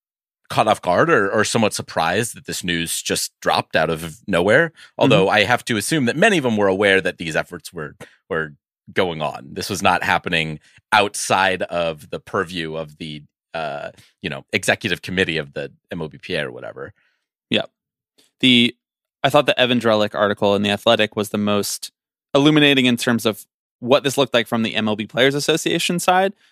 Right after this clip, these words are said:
Speaker 2: Uh, Evan reported that they had a meeting on Friday. Of course, they've been, of course, they must have been having regular meetings about this for the last however many months or years, or I don't know when this began, and I'm sure we'll, we'll hear more about this from people like Evan. But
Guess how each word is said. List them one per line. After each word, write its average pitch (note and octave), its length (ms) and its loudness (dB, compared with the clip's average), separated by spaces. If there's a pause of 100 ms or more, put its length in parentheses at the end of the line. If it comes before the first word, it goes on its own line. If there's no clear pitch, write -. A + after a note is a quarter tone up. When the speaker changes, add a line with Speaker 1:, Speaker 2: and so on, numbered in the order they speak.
(240)
Speaker 2:
Uh, G#2+ 340 4
Evan A2 400 2
reported G#2 500 0
that G2+ 340 2 (800)
they G#2+ 500 2 (400)
had A#2+ 200 2
a A2+ 60 2
meeting A#2+ 460 4
on G#2 160 -2
Friday. A#2+ 340 2
Of A#2 100 -2
course, C3 160 -2
they've A2 120 -2
been, - 140 -8 (300)
of C3 80 -4
course, D#3 180 4
they C3+ 100 2
must C#3 160 -2
have C#3 80 -4
been B2+ 80 -2
having A#2 280 0
regular B2 380 2
meetings A2+ 680 0 (460)
about A2+ 320 -2
this - 540 -4 (280)
for B2+ 140 -4
the A2+ 80 -2
last A2 360 2 (140)
however C3+ 260 2
many B2+ 140 2
months C3 360 0
or G#2+ 360 -4
years, C3 460 2
or G#2+ 360 0
I B2 100 2
don't B2 140 0
know E3+ 100 4
when F#3 140 4
this A#2 140 -2
began, G#2+ 340 0
and G#2+ 100 2
I'm G#2+ 100 0
sure A#2 180 2
we'll, A2 260 2
we'll A2+ 140 -2
hear A2+ 160 2
more B2+ 180 4
about A#2+ 220 0
this G#2+ 120 -4
from A2 160 -8
people C#3 220 -2
like G#2 200 -2
Evan. G2+ 280 -6
But G#2+ 220 0